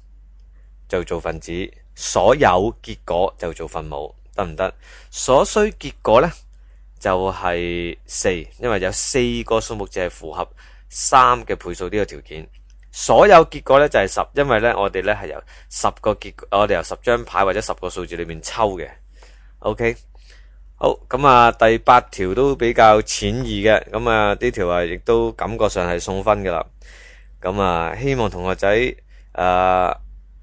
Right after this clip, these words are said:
可以喺對於呢一類嘅題目呢，就係一個字呢，就係穩啦。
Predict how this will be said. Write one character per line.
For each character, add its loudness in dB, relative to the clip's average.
可 -2
以 2
喺 4
對 0
於 -4
呢 -10
一 2
類 2
嘅 -2
題 -8
目 -8
呢， -4
就 -4
係 -4
一 -4
個 -4
字 -10
呢， -2
就 -10
係 -12
穩 -10
啦。 -4